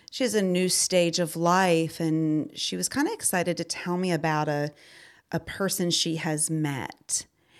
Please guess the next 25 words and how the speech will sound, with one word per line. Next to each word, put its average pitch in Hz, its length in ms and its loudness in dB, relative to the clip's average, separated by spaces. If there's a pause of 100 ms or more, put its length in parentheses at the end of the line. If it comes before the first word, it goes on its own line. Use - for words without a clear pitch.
(340)
And 180 560 4 (180)
because 220 680 4
I 202 160 4
have 202 300 0
been 180 560 4 (240)
a, 151 380 0
a 170 120 2
voice 175 440 2
in 165 100 2
her 160 200 0
life 151 680 2
for 175 160 6
most 170 720 6
of 147 160 -2
her - 160 -6
life, - 720 -6 (760)
I 202 280 4
was 240 200 6
able 165 280 4
to 165 140 -2
see 151 720 0 (260)
a 151 380 -2
huge 208 420 -2
red 156 260 2
flag. 107 600 -2